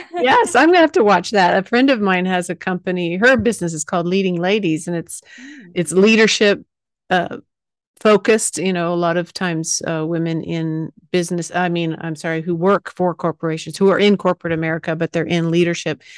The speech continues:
Speaker 2: So kind of the same thing, same theme is being the leading lady of your life. And I see so many times women are hanging back and dimming their light because they've been told to, or they feel like, "Oh, I'll be too much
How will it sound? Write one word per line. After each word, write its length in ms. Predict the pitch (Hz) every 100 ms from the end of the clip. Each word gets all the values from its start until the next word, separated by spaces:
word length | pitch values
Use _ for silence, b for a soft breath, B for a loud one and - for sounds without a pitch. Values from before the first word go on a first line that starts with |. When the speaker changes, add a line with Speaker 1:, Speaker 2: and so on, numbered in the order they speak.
| B
Speaker 2:
So 140 | - 190
kind 180 | 226 233
of 60 |
the 80 | 196
same 300 | 196 214 202
thing, 540 | 190 196 185 226 285
same 280 | 254 - 185
theme 560 | 190 - 180 190 240 262 B B B B _ -
is 240 | 180 175
being 220 | - 208 208
the 100 | 185
leading 420 | 185 190 202 185
lady 580 | 202 294 320 196 240 B B B -
of 160 | 185
your 160 | 180 185
life. 440 | 185 269 214 185 -
And 240 | 180 170
I 160 | 185 185
see 240 | - 233
so 340 | 214 226 220
many 320 | 320 339 302 294
times 440 | 269 262 269 233
women 340 | 220 233 240
are 180 | 233 208
hanging 440 | 196 220 214 214 208
back 360 | 208 208 -
and 300 | 180 175 180
dimming 360 | 170 190 202 196
their 200 | 190 185
light 380 | 185 190 175 -
because 360 | 175 185 170
they've 220 | - 175
been 140 | - 175
told 320 | - 269 285
to, 280 | - 262 262 B B B _
or 400 | 196 185 180 170
they 580 | - 170 180 170 170 277 -
feel 340 | - 220 226
like, 320 | 214 185 175 -
"Oh, 260 | 196 190 -
I'll 140 | 185
be 140 | 185 190
too 240 | - 214
much 520 | 185 196 254 285 -